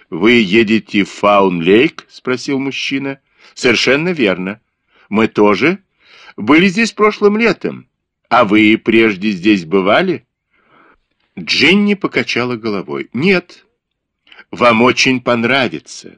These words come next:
Там здорово. И обслуживание прекрасное. Меня зовут Фред Брэдфорд. Это моя жена Милли и Фред младший, сынок.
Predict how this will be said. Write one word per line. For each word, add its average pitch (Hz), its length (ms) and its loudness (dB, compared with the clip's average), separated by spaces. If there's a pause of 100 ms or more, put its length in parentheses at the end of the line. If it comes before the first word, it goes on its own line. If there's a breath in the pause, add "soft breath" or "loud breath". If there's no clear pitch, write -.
Там 101 260 -2
здорово. 82 840 -2 (380 loud breath)
И 113 100 0
обслуживание 123 960 0
прекрасное. - 840 -14 (580 loud breath)
Меня 156 300 2
зовут 202 380 2
Фред 185 380 2
Брэдфорд. 185 800 -2 (280 loud breath)
Это 101 240 0
моя 113 300 4
жена 113 340 2
Милли 104 580 0 (180 loud breath)
и 101 200 -2
Фред 90 420 -2
младший, 98 600 0
сынок. 139 580 -4